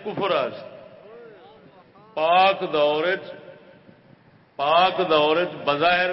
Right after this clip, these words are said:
ویکھن وچ کم پاک، لیکن پلیت،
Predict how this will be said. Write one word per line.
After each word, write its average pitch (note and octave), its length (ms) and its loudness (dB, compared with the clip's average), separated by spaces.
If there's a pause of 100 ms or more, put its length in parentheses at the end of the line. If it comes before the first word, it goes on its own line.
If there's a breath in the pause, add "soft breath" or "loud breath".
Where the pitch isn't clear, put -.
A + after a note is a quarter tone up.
ویکھن E3 380 -10
وچ C#3 220 -14
کم D#3 380 -6
پاک، C#3 360 0 (760)
لیکن D#3 440 0 (260)
پلیت، A#2+ 360 -8